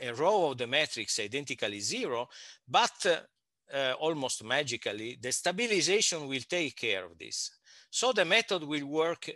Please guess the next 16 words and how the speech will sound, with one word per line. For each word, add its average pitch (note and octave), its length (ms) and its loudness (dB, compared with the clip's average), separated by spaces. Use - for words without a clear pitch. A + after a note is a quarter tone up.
in C#3 180 -6
all D3 120 -2
cases, G2+ 720 -6
okay? A#3 260 -2
So - 160 -14
this B2 260 0
is, A2+ 280 -2
uh, G#2 380 -6
basically, G#2+ 720 -2
uh, G2 240 -8
what, G#2 220 -10
uh, G#2 120 -8
can G#2 240 -8
be, G2+ 340 -10
uh, F#2+ 460 -12
um, F2+ 800 -14